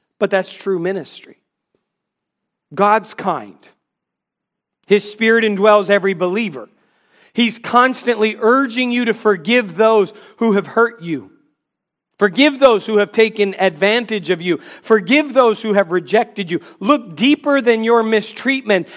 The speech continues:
and say, "I must be gentle and kind." Don't dwell on how you have been mistreated or hurt. Look deeper and be gentle and be kind.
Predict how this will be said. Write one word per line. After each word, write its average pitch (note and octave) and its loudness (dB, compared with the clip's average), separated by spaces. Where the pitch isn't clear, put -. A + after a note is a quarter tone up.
and G3 0
say, A#3+ -2
"I G3+ 4
must A3 0
be G#3 -4
gentle G3 -2
and F#3 0
kind." D3+ -4
Don't C4 2
dwell C4+ 4
on A#3 2
how A3 0
you A#3 -2
have G3+ 0
been A#3+ 0
mistreated A3 -2
or G3 0
hurt. A3 2
Look G3 -2
deeper C4 2
and G3+ 0
be G#3 -4
gentle G#3+ 0
and G#3 0
be F#3+ -4
kind. C#3 -8